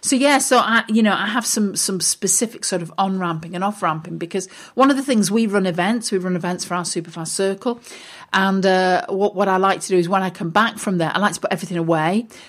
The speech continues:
'cause otherwise what happens is you have things, like, cluttered in your office, don't you? Uh, and it really does, it, it sort of screws up your mental processing,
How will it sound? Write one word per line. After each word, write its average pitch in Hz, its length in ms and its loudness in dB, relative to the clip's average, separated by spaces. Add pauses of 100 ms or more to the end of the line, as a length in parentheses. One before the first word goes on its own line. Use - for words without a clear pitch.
'cause 220 140 0
otherwise 208 440 2
what 175 160 0
happens 220 360 -4
is 165 120 -2
you 185 80 -4
have 196 140 -8
things, 226 320 0
like, 185 260 -2
cluttered 214 380 -2
in 165 120 0
your 165 160 2
office, 180 400 -6
don't 180 260 -4
you? 165 180 -10 (400)
Uh, 185 340 0
and 202 140 0
it - 120 -6
really 262 380 2
does, 208 480 2
it, - 280 -6 (180)
it - 220 -4
sort 269 240 -2
of 254 80 -2
screws 247 760 0
up 233 240 -2
your 185 260 0
mental 185 640 -2
processing, 185 880 -6